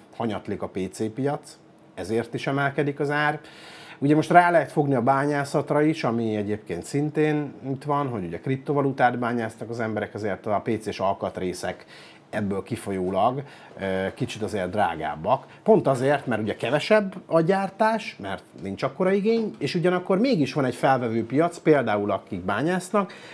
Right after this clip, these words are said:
ők azért raknak össze gépeket, ráadásul nem is akármilyeneket, tehát inkább a csúcskategóriás videókártyákat használják, de hát azért azokban a gépekben kell memória is, meg alaplap, meg processzor, bár egyébként teszem hozzá, hogy a kimondott bányászgépekhez nem kell olyan nagy erő,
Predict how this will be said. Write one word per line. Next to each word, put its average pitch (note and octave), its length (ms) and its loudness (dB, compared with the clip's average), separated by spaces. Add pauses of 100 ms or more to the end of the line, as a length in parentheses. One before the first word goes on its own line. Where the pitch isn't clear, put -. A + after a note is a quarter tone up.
(120)
ők C#3+ 240 6
azért F3 240 6
raknak E3 380 2
össze - 240 -8
gépeket, D3+ 600 -2 (220)
ráadásul C3+ 340 4
nem D#3 140 8
is C3 140 0
akármilyeneket, A#2 800 0
tehát A2+ 180 -4
inkább A#2 240 -2
a A2 80 -2
csúcskategóriás G#2+ 920 -2
videókártyákat G#2+ 1000 -2
használják, A2 440 -4
de A2 80 0
hát G#2+ 120 0
azért A#2+ 180 -4
azokban B2 340 0
a B2 40 -2
gépekben B2 380 0
kell G#2+ 220 0
memória A#2 480 0
is, A2 160 -4
meg D#2 100 -10
alaplap, G#2 440 -2
meg E2+ 120 -8
processzor, F3 560 -2 (300)
bár B2+ 160 6
egyébként C3+ 360 4
teszem A#2+ 320 0
hozzá, C3 320 2
hogy A#2+ 180 0
a G#2 60 -2
kimondott A#2+ 480 4
bányászgépekhez A2+ 1000 -2
nem C3+ 160 -2
kell A2+ 180 0
olyan G2 200 0
nagy F#2+ 220 -2
erő, F#2 380 -2